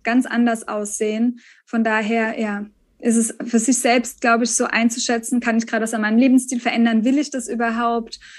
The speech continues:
Ähm, was ist gerade wichtig für mich? Ist es mir super wichtig, dass ich wieder Gluten essen kann? Dann muss ich eben mein, so mein Rad des Lebens mal anschauen und gucken, ähm, was, in welchem Bereich darf ich denn überall schrauben, statt nur der Ernährung, weil das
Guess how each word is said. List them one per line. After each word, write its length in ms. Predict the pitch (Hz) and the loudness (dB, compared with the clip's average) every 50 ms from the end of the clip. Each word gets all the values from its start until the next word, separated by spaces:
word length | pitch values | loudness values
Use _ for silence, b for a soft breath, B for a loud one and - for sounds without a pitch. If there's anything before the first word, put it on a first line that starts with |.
| B B | B B
Ähm, 100 | - 226 | -2 0
was 120 | 226 240 247 | 2 2 0
ist 140 | 277 240 - | -2 -6 -6
gerade 280 | 240 226 233 226 220 | -2 -2 0 0 2
wichtig 380 | 220 254 240 - - 254 240 - | 0 0 -2 -2 -4 -6 -6 -6
für 160 | - - 240 | -2 2 4
mich? 340 | 233 226 233 233 226 - - | 6 6 6 4 0 -2 -8
Ist 140 | 233 - 233 | -6 -6 -4
es 100 | 208 226 | 0 2
mir 140 | 233 226 | 2 2
super 280 | 208 240 233 233 233 220 | 4 2 0 0 0 0
wichtig, 220 | 226 220 - 254 | 0 -2 -2 -2
dass 160 | 220 220 214 214 | -4 -4 -4 -4
ich 60 | - | -4
wieder 120 | 220 214 | -4 -6
Gluten 300 | 202 - 208 - 277 285 | -4 -4 -2 0 2 0
essen 260 | 254 - 254 240 262 | 2 0 0 2 2
kann? 320 | 240 233 - 247 247 240 240 B B B B B | 0 0 2 2 2 2 0 B B B B B
Dann 140 | B 233 226 | B 4 6
muss 120 | 247 320 370 | 6 6 6
ich 180 | 359 349 - | 4 2 2
eben 140 | 240 226 226 | 2 4 4
mein, 300 | 226 220 214 214 214 - | 2 0 0 -4 -6 -8
so 160 | - - 226 220 | -10 -8 -6 -4
mein 160 | 214 214 214 | -2 -2 0
Rad 300 | 208 214 226 269 294 269 | 2 4 4 4 4 2
des 160 | 254 - - | -2 -4 -2
Lebens 380 | 247 262 311 349 370 330 330 - | 0 0 2 2 2 0 0 0
mal 140 | 233 226 | -2 -2
anschauen 540 | 220 226 220 220 220 - - 220 214 214 214 | -2 -4 -6 -6 -6 -6 -6 -6 -4 -4 -4
und 160 | 226 220 214 | -4 -4 -6
gucken, 440 | - - 262 240 - 247 247 240 240 B B B B B | -4 -4 -6 -2 2 2 2 2 2 B B B B B
ähm, 240 | 226 226 226 220 214 - | -2 0 0 0 0 0
was, 200 | 233 233 226 - | -2 -2 -2 0
in 100 | - 233 | 2 2
welchem 240 | 226 233 233 - 247 | 2 2 2 0 0
Bereich 360 | 233 226 220 214 233 294 294 | 0 0 0 0 0 0 -2
darf 180 | - 269 240 226 | -4 -6 -6 -6
ich 60 | 233 | -6
denn 120 | - 233 233 | -8 -4 0
überall 480 | - 285 285 262 - 220 226 226 226 226 | 2 2 2 2 0 0 -2 -2 -4 -6
schrauben, 560 | - - - 233 226 247 285 302 247 247 254 | -12 -8 -2 0 0 0 2 2 4 2 2
statt 260 | 240 - 233 220 226 | 2 -2 -8 -8 -4
nur 140 | - 226 226 | -2 -2 -2
der 140 | 220 226 220 | -2 -4 -4
Ernährung, 560 | - 214 220 220 220 220 226 233 247 247 240 | -4 -6 -6 -6 -6 -8 -6 -4 -2 0 0
weil 200 | 226 214 214 208 208 b b b b b b _ - | 0 0 -2 -4 -8 b b b b b b _ -10
das 260 | - 226 - - - | -10 -10 -10 -10 -16